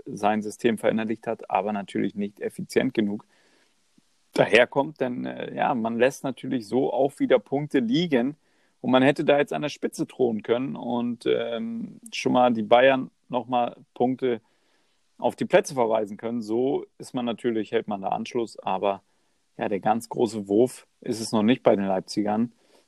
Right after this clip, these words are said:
Ähm, da muss natürlich was kommen, aber was ich auch gesehen habe, Mert war ein bisschen eigensinnig. Matthias Dagunja heißt er, glaub ich, ein, zwei Mal hätte er rei-,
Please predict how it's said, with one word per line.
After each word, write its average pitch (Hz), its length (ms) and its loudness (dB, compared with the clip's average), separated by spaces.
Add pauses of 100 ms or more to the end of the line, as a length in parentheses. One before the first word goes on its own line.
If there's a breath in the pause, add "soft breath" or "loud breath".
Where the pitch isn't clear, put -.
Ähm, 110 180 -2
da 110 80 2
muss 120 180 6
natürlich 135 300 8
was 123 160 6
kommen, 147 180 4
aber 135 220 6
was 123 140 -2
ich 139 80 -4
auch 139 160 2
gesehen 139 260 -4
habe, 131 120 -4
Mert 123 280 -2
war 123 120 0
ein 123 80 -14
bisschen 131 260 -14
eigensinnig. 117 500 -6
Matthias 110 460 -6 (160)
Dagunja 160 800 -6 (500)
heißt - 220 -12
er, 139 80 -2
glaub 139 240 2
ich, 151 220 -6 (960 loud breath)
ein, 156 240 -2
zwei 151 180 2
Mal 135 180 8
hätte 131 180 6
er 123 120 4
rei-, 151 140 2